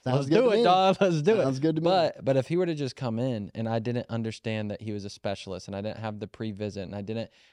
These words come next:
Speaker 2: I didn't listen to his expertise of, like, "Hey, this is
Speaker 1: Mm.
Speaker 2: your options, this is why I recommend this, this is
Speaker 1: Yeah.
Speaker 2: where this could go wrong, this is why, blah, blah, blah, blah, blah." And then,
Speaker 1: Yeah.
Speaker 2: like,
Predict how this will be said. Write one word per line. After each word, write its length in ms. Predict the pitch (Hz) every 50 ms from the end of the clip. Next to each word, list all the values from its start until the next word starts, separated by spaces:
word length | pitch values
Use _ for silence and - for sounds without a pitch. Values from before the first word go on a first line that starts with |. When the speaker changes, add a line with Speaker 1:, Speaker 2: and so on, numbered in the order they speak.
| -
Speaker 2:
I 80 | - 110
didn't 160 | 123 120 -
listen 340 | 110 117 120 - - 113 104
to 140 | 110 110 104
his 240 | 104 113 107 98 85
expertise 760 | - 107 107 - - - 107 101 - - - 107 101 95 - 101
of, 100 | 92 104
like, 200 | 101 95 87 _ _ _ _ _ _
"Hey, 240 | - 117 110 104 95
this 240 | 92 107 107 -
is 220 | 107 107 101 95 95
Speaker 1:
Mm. 40 | 101
Speaker 2:
your 120 | 101 -
options, 480 | - 107 107 107 - - - 101 98 90
this 180 | 101 101 - 104
is 140 | 98 101
why 160 | 101 98 98 95
I 20 |
recommend 480 | 95 95 92 - 95 98 98 98 98 101
this, 220 | 120 117 104 -
this 220 | - 98 101 - -
is 60 | 98
Speaker 1:
Yeah. 60 | 90 -
Speaker 2:
where 180 | 101 104 101 101
this 200 | 92 98 98 -
could 180 | - - 98 95
go 140 | 101 101
wrong, 340 | 98 101 123 127 120 110 101
this 180 | 95 95 - -
is 140 | 95 98 104
why, 140 | 98 90 - _ _ _ _ _ -
blah, 120 | 92 110 104
blah, 100 | 110 98
blah, 160 | 104 110 107
blah, 100 | 104 104
blah." 320 | 101 - 139 117 98 87 -
And 140 | 104 104 107
then, 100 | 104 101
Speaker 1:
Yeah. 40 | 98
Speaker 2:
like, 140 | 92 90 -